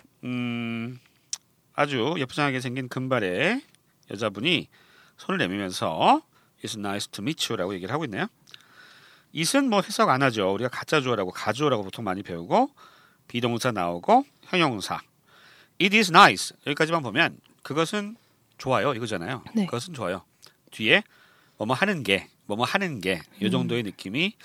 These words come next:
Speaker 1: 투부정사로 나타내는 거거든요.
Speaker 2: 네.
Speaker 1: 그러니까 동사 자리가 아니라 동사가 변형된 형태.
Speaker 2: 음.
Speaker 1: 뭐 만나다 하면 동사인데, 만나기,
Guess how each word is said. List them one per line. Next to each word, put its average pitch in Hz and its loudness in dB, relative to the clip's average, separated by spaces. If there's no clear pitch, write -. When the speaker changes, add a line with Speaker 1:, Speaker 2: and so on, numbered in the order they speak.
Speaker 1:
투부정사로 165 -2
나타내는 95 -4
거거든요. 98 -4
Speaker 2:
네. - -12
Speaker 1:
그러니까 - -8
동사 175 6
자리가 170 4
아니라 156 -2
동사가 143 4
변형된 127 -2
형태. 113 -6
Speaker 2:
음. 175 -4
Speaker 1:
뭐 95 -2
만나다 123 8
하면 135 0
동사인데, 110 -2
만나기, 101 0